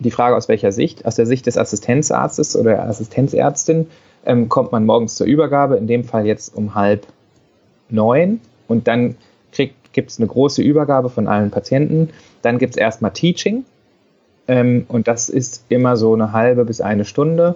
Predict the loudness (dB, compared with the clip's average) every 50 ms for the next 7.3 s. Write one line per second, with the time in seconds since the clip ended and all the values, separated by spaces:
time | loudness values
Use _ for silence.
0 | -4 -12 _ _ _ _ _ _ -4 -4 0 0 0 0 2 2 0 2 2 0
1 | -2 -2 -4 -8 -6 -2 0 2 2 2 2 2 0 -2 0 -2 -2 0 0 0
2 | 0 2 0 0 0 0 -2 -2 -2 -4 -4 -6 -8 -10 -4 -2 -2 0 0 0
3 | 0 -2 -4 -8 -8 -6 -4 -2 -2 -2 -2 -2 -4 -4 -2 -2 -2 -4 -4 -2
4 | -2 -2 -2 -2 -4 -8 _ _ _ _ _ -20 _ _ _ _ _ _ _ _
5 | _ _ _ _ _ _ _ _ _ _ _ _ _ _ _ _ _ _ _ _
6 | _ _ -2 0 0 2 0 -2 -2 -4 -8 -2 -2 0 0 0 0 0 2 2
7 | 4 4 4 2 0 -2